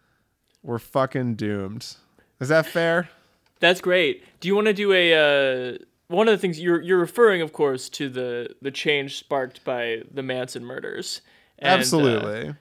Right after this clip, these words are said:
Speaker 2: which are, uh, portrayed but twisted upon in this movie. Do we wanna do a, a spoiler and a non-spoiler half? Does that sound good?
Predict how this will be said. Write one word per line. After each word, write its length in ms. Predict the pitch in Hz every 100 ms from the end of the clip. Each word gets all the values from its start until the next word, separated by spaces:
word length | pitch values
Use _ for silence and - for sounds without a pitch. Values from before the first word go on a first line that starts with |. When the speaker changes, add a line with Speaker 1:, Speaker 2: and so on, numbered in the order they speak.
| _
Speaker 2:
which 240 | - 156 170
are, 460 | 147 135 135 131 -
uh, 420 | 135 127 123 120
portrayed 1000 | - 160 - - 202 202 196 190 185 170 _ _ _
but 280 | 156 175 -
twisted 400 | - 196 190 175
upon 440 | 147 - 139 135
in 100 | 131
this 160 | 131 127
movie. 320 | 135 127 127
Do 80 | 131
we 80 | 190
wanna 220 | 254 285
do 260 | 220 226 208
a, 380 | 190 180 170 -
a 80 |
spoiler 400 | 160 196 196 196
and 80 | 185
a 60 | 180
non-spoiler 520 | 185 190 190 202 202
half? 300 | 196 208 214
Does 140 | 180
that 120 | 180 180
sound 220 | 190 190
good? 260 | 202 214